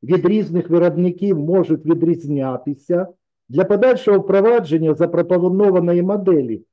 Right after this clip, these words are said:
системи моніторингу необхідно виконати порівняльний аналіз різних термографічних пристроїв з тим,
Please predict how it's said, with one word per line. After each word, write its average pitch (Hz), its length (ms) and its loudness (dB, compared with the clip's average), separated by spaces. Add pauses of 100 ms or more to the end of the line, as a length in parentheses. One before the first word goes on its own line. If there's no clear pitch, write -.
(220)
системи 180 520 -2
моніторингу 170 800 2
необхідно 160 880 -2 (140)
виконати 196 640 0
порівняльний 202 960 0
аналіз 135 520 -6 (400)
різних 185 520 -2
термографічних 160 1120 -2 (340)
пристроїв 170 720 0
з - 140 -20
тим, 196 500 -2